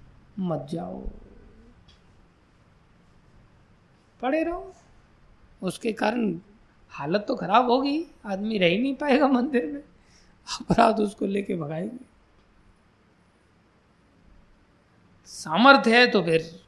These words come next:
करो निंदा, क्या दिक्कत है? टिके रहो, लेकिन टिक नहीं पाएगा,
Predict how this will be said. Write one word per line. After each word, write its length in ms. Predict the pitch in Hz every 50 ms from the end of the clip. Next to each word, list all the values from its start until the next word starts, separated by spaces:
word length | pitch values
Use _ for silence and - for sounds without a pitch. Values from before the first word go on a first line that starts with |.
| _ - - - - - _ _ _ - -
करो 220 | - 180 220 269 302
निंदा, 360 | 320 330 339 330 359 359 359
क्या 220 | 320 - - 175
दिक्कत 260 | 160 - 139 - -
है? 220 | - - _ _ _ _ _ _ _ _ _ _ - -
टिके 280 | 196 180 - 214 226
रहो, 300 | 233 226 240 294 - - - - - - - - _ _ _ _ - - - - - - - - - - - - - - - - - - - - 247
लेकिन 320 | 202 175 165 151 151 151 -
टिक 180 | 233 220 -
नहीं 160 | 233 233 240 226
पाएगा, 380 | - - - - - - -